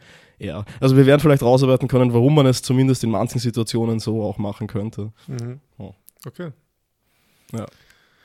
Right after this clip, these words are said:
Speaker 2: Na dann würde ich sagen,
Speaker 1: Ja.
Speaker 2: stoßen wir darauf an, dass wir mal wieder persönlich einen Podcast machen können nach dieser langen Zeit der sozialen Isolierung.
Speaker 1: Ja, in der Tat. Prost.
Speaker 2: Prost.
Speaker 1: Hm. Ein richtiges Klicken.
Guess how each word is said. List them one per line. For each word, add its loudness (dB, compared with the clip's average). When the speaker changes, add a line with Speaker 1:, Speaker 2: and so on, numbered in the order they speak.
Speaker 2:
Na -6
dann -4
würde -6
ich -10
sagen, -2
Speaker 1:
Ja. -10
Speaker 2:
stoßen -4
wir -2
darauf -4
an, -6
dass -10
wir -6
mal -4
wieder -6
persönlich -2
einen -2
Podcast -4
machen -6
können -4
nach -10
dieser -10
langen -8
Zeit -8
der -4
sozialen -10
Isolierung. -8
Speaker 1:
Ja, -2
in -10
der -8
Tat. -10
Prost. -6
Speaker 2:
Prost. -4
Speaker 1:
Hm. -16
Ein -20
richtiges -20
Klicken. -20